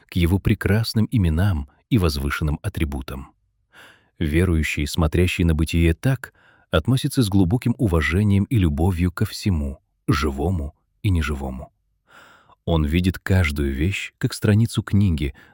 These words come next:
написанной пером могущества Аллаха, и потому испытывает искреннюю причастность ко всему вокруг. Он не то, что не разрушает природу. Он старается не причинить вред даже муравью. Без крайней нужды не лишает жизни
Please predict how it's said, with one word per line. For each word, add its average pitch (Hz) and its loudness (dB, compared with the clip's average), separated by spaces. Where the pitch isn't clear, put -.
написанной 120 2
пером 95 4
могущества 90 0
Аллаха, 85 -2
и 80 0
потому 69 0
испытывает 78 0
искреннюю 87 2
причастность - -2
ко - -2
всему 73 -4
вокруг. - -12
Он 101 4
не 95 6
то, 139 -2
что - -4
не 82 4
разрушает 82 0
природу. 76 -2
Он - 2
старается 76 0
не 87 4
причинить 87 0
вред 85 0
даже 92 2
муравью. 92 0
Без 82 -2
крайней 123 2
нужды 90 2
не 131 6
лишает 113 2
жизни 78 -2